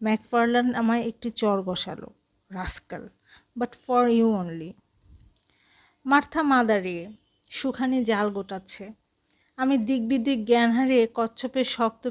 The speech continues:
পিঠ দিয়ে ম-, মারলাম সাহেবের মাথায়। তা আধমন ওজন হবে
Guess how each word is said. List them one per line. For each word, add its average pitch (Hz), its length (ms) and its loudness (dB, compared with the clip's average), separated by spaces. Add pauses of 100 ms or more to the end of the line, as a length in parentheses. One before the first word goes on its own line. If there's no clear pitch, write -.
পিঠ 233 180 -2
দিয়ে 226 260 2
ম-, 220 260 -2 (260)
মারলাম 214 600 0
সাহেবের 208 500 -6
মাথায়। 185 480 -10 (960)
তা 240 180 0 (140)
আধমন 240 580 2
ওজন 240 360 0
হবে 240 260 2